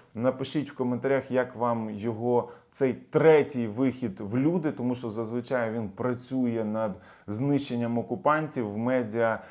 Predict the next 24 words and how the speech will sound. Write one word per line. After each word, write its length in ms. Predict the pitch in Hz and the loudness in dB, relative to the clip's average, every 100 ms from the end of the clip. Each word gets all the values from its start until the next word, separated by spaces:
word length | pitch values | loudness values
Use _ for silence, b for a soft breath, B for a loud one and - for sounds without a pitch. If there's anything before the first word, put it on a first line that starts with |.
| B B | B B
в 140 | 95 | -2
ефірах, 640 | 120 123 127 127 120 117 | -2 0 0 4 4 4
е, 320 | 113 110 107 107 | 0 2 2 0
не 200 | 120 120 | 0 0
з'являється, 800 | 113 117 127 156 165 139 - | 0 0 4 4 4 2 0
а 100 | 117 | 0
якраз 400 | 127 113 - 120 | 0 -2 -2 -6
таки 200 | 120 107 | -6 -10
працює 720 | 98 - 120 113 - 123 127 117 | -8 -2 -2 -2 -4 -4 -2 -2
для 160 | 104 | -2
того, 260 | 104 123 117 | -4 -4 -4
щоб 240 | - 95 | -6 -8
ми 200 | 107 113 - B B | -6 -6 -8 B B
отримали 680 | - 117 - 120 113 113 113 | -6 -6 -2 -2 0 -2 -2
довгождану, 880 | 95 120 117 101 101 92 113 110 104 | -2 0 -2 -2 -6 -2 -2 -2 -2
довгоочікувану 760 | 107 104 104 98 110 98 104 | -2 -2 -4 -6 -10 -8 -8
перемогу. 640 | 98 101 107 127 139 120 | -6 -4 -2 -2 -2 -2
Ну 180 | 110 123 | -4 -4
і 60 | 120 | -4
так, 240 | 120 110 | -6 -8
як 180 | 110 95 | -10 -10
пише 260 | 117 110 107 | -10 -8 -10
в 40 | |
тому 380 | 98 110 107 | -10 -10 -10